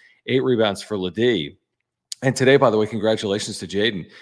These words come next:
He was named by The Athletic as a midseason first-team All-American. So that's a credit, by the way, to The Athletic, to understanding how good the quality of play has been in the Mountain West Conference. Not just LeDee, by the way,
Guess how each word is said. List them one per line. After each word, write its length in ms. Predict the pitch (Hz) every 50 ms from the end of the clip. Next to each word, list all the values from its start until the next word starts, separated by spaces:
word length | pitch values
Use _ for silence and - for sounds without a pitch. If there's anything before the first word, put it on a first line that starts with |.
| - - _
He 140 | - 131 131
was 160 | 135 127 -
named 320 | 120 117 117 113 101 -
by 220 | - 110 107 104 101
The 140 | 95 101 95
Athletic 480 | 90 - - 95 92 98 113 120 -
as 160 | 98 87 -
a 100 | 101 90
midseason 720 | 90 90 95 110 95 - - - 117 113 110 - 104 90 -
first-team 600 | - - 110 110 101 - - - - 107 98 92
All-American. 720 | - 90 90 87 87 85 82 80 80 78 - - - - _ _ _ _ _ _ _ _ _ _ _ _ -
So 300 | - - - 147 131 123
that's 220 | 123 156 - -
a 40 | 165
credit, 280 | - - 139 131 120
by 140 | 127 120 107
the 80 | 104 101
way, 120 | 98 98
to 80 | 95 80
The 140 | 90 90 87
Athletic, 420 | 85 - - 85 95 107 110 - _ _ _ _ _ -
to 340 | - - - 131 123 117 113
understanding 680 | - 123 123 123 110 - - - 113 107 110 110 113 104
how 260 | - - 104 101 101
good 340 | 98 - - 107 101 104 101
the 80 | 98
quality 360 | - - 101 95 95 95 92 90
of 120 | - -
play 220 | - 95 95 92
has 120 | 92 90 -
been 260 | - - 95 95 95
in 120 | - -
the 60 | 87 85
Mountain 240 | 87 85 - -
West 180 | 82 87 - -
Conference. 440 | - 90 90 90 - 98 92 - -
Not 160 | 117 123 120
just 200 | - 110 - -
LeDee, 280 | 92 85 - 101 95 87
by 140 | 92 90 87
the 80 | 92
way, 340 | 87 87 90 90 87 85 85